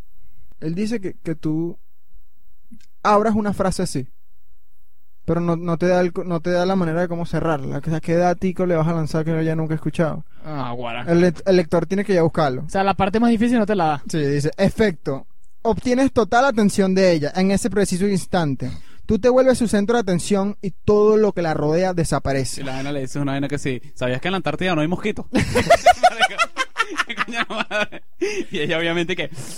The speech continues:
Speaker 3: "Dios".
Speaker 2: Qué divino, no voy a mirar a más nadie.
Speaker 3: Porque obvio lo que, lo que busca es generar líbido. No,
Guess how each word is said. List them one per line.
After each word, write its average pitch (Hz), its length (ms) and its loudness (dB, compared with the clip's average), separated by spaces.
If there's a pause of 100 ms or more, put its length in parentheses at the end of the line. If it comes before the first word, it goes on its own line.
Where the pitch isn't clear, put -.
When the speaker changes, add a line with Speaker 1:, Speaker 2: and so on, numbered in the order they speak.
(460)
Speaker 3:
"Dios". 120 400 -4
Speaker 2:
Qué 175 160 -2
divino, 170 380 -2
no 180 140 0
voy 190 80 4
a 196 60 2
mirar 196 180 2
a 185 40 0
más 190 140 0
nadie. 165 360 -6
Speaker 3:
Porque 156 280 -2
obvio 165 320 -4
lo 196 160 -8
que, 143 160 -12
lo 135 160 -8
que 135 80 -8
busca 135 260 -4
es 180 80 -2
generar 147 380 -2
líbido. 131 720 -4 (400)
No, 143 560 -6